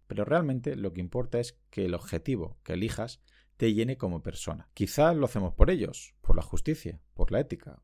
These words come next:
por la moral o por la religión, pero al fin y al cabo lo hacemos porque a nosotros nos llena. No es tan fácil definir metas significativas, ni mucho menos, y esto es muy personal. Y la recomendación de Csikszentmihalyi es que viajemos emocionalmente a nuestra infancia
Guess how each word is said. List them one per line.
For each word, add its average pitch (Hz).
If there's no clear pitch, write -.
por 90
la 85
moral 110
o 95
por 98
la 92
religión, 92
pero 92
al 85
fin 147
y 127
al 101
cabo 113
lo 101
hacemos 104
porque -
a 87
nosotros 87
nos 80
llena. -
No 110
es 147
tan -
fácil 135
definir 90
metas 87
significativas, -
ni 78
mucho 101
menos, 73
y 90
esto 92
es 110
muy 92
personal. -
Y 104
la 98
recomendación 98
de 82
Csikszentmihalyi 87
es -
que 110
viajemos 117
emocionalmente 107
a -
nuestra 107
infancia -